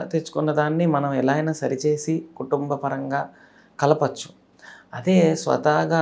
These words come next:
అంటే నోటి యొక్క ప్రభావం చేత ఒకరంటే ఒకరికి పడకపోవడం, ఒకరిని ఒకరు అనవసరంగా విమర్శించుకోవటం,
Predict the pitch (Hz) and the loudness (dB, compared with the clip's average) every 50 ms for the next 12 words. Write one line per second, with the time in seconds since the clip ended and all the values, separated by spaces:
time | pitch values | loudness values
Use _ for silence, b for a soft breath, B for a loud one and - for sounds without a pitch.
0 | 151 - - 151 160 156 143 139 139 147 165 175 175 180 170 165 160 160 - 143 | 0 0 0 0 0 0 2 0 0 2 2 2 2 2 2 2 2 0 -2 -4
1 | - 127 123 - 120 135 139 143 143 139 135 131 131 127 127 123 - 135 127 - | -2 -2 -2 -2 -2 -2 -4 -4 -4 -4 -6 -8 -6 -8 -8 -6 -4 -6 -6 -6
2 | - - _ _ B B B B B B B B B B B - 123 139 143 170 | -8 -14 _ _ B B B B B B B B B B B -2 0 2 4 6
3 | 175 185 190 190 185 190 185 170 151 - - 156 139 135 131 - 127 123 131 127 | 6 8 8 8 8 8 8 8 6 4 2 0 -2 -4 -4 -4 -2 -2 -2 -2
4 | 139 135 - 131 127 123 120 123 120 123 - - - B B B B B B B | -4 -2 0 0 0 0 0 -2 -6 -8 -12 -16 -20 B B B B B B B
5 | B - 131 143 147 147 170 175 180 190 190 180 160 - 143 139 131 127 131 135 | B -2 0 2 4 4 4 6 6 6 6 6 6 4 4 2 2 2 0 0
6 | 135 135 - 139 135 131 131 123 117 117 117 123 131 - - 131 127 127 123 - | -2 -4 -6 -6 -4 -4 -4 -4 -4 -4 -4 -4 -4 -4 -4 -6 -6 -6 -6 -6
7 | - 127 123 123 123 127 123 | -4 -4 -4 -4 -4 -6 -8